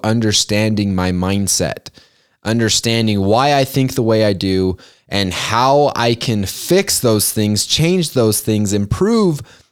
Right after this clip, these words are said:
how I think, what I think, just how I perceive everything, so that I can accomplish my goals and dreams. So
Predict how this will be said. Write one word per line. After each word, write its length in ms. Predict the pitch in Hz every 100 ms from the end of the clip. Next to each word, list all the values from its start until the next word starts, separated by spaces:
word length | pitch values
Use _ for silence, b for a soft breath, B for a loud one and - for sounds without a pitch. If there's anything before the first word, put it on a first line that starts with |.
| -
how 240 | 180 185
I 100 | 170
think, 400 | - - 151 143
what 340 | - 127 196
I 160 | 170 147
think, 520 | 143 151 147 143 - - _ _ 107
just 200 | 127 -
how 180 | 160
I 60 | 170
perceive 460 | - 127 - 127 - -
everything, 600 | 143 139 98 78 76 - _ _ _
so 140 | -
that 160 | 123 135
I 100 | 143
can 200 | 147 127
accomplish 520 | 110 - 127 120 104
my 140 | 104 95
goals 300 | 104 110 95
and 120 | 87
dreams. 520 | 98 110 65 - - b b b b b
So 160 | -